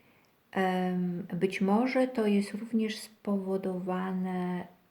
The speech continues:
zdradą, nie powiem, można powiedzieć zdradą, ale, em,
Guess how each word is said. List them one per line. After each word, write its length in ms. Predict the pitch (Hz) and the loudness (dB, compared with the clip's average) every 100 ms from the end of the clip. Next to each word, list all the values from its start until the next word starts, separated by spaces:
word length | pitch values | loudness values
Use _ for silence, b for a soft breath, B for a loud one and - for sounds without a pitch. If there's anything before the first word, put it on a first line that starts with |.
| _ _ _ _ _ B B B B - | _ _ _ _ _ B B B B -6
zdradą, 920 | 180 175 185 196 220 220 220 208 202 - - | -6 0 2 6 6 6 6 6 6 2 -4
nie 200 | 196 196 | 0 0
powiem, 580 | 196 214 208 170 160 190 | 2 0 2 -2 0 4
można 360 | 226 226 220 | 6 6 2
powiedzieć 440 | 208 196 190 165 160 | 2 0 2 -2 -4
zdradą, 840 | - 170 180 190 208 202 185 180 - | -6 -4 -2 0 0 0 -2 -4 -4
ale, 560 | 180 180 180 175 - | -2 -2 -2 -4 -6
em, 580 | - 180 180 175 175 | -6 -4 -4 -4 -6